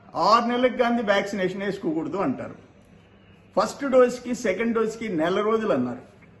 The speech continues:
ఇప్పుడు ఆరు నెలలు అంటున్నారు. ప్లాస్మా ముందు వాడమన్నారు, ఇప్పుడు వద్దంటున్నారు. అనేక రకాల confusion.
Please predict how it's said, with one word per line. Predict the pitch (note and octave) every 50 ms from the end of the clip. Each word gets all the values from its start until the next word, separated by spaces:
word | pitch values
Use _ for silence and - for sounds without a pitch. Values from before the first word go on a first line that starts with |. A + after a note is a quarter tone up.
| - _ _ - - - - - E3
ఇప్పుడు | G3 - - C4+ C4
ఆరు | B3+ - D#3 E3 F#3 G3+ G#3+ G#3+ G#3
నెలలు | G#3+ G#3 G#3+ A#3 A#3+
అంటున్నారు. | G#3+ E3+ D3+ C#3 B2+ A#2 A2 - - - - - - - - - - - - - - - - -
ప్లాస్మా | - E3+ F#3+ A#3+ B3+ B3+ - C#4+ B3+ B3 B3 B3 A#3+ A3 F#3+ D#3+ D3 - - - - - - - -
ముందు | C#3 D#3+ G3+ A3+ B3+ C4
వాడమన్నారు, | C4 G#3+ F3+ F3 F#3+ A3 B3 A#3 G#3+ F#3+ D#3+ C3+ A#2 - - - - - - - - - - -
ఇప్పుడు | D#3 G3 - A#3 G3+ F3
వద్దంటున్నారు. | D3 D#3 E3 E3+ E3+ A#3 A3+ G3+ F3 E3+ B2+ A#2 A2 - - - - - - - - - - -
అనేక | - F3 A3+ C4 C#4+ D4 - -
రకాల | B3+ A3 G#3+ G#3+ - C4 B3 B3 A#3+ A#3+ G#3+ F3 F3 - - - - - - -
confusion. | - F3 F#3+ A3+ A3 - C4 C4 B3+ - B3+ A#3+ A#3+ A#3 - -